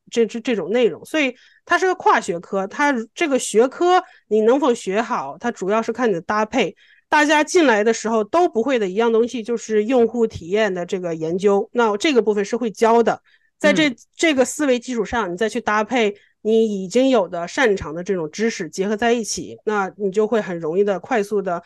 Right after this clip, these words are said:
Speaker 1: 找到你的这个切入视角。那又要思考到工作的上面了。
Speaker 2: 嗯。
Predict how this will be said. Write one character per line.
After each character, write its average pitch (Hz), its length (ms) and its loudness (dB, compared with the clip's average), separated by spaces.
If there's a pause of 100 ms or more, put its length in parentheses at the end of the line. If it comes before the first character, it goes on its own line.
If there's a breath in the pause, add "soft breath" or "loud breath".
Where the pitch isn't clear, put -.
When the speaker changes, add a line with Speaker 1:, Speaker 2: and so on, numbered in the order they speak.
(200 soft breath)
Speaker 1:
找 170 180 -4
到 214 220 0
你 165 140 -6
的 175 120 -12
这 185 120 -8
个 185 120 -6
切 226 200 0
入 220 100 4
视 220 220 -2
角。 185 260 -10 (920)
那 349 160 0
又 359 200 6
要 320 160 0
思 294 220 -6
考 247 220 -2
到 240 120 0
工 311 280 2
作 330 180 6
的 196 100 0
上 190 220 -4
面 170 160 -6
了。 127 100 -18 (380 soft breath)
Speaker 2:
嗯。 190 380 -4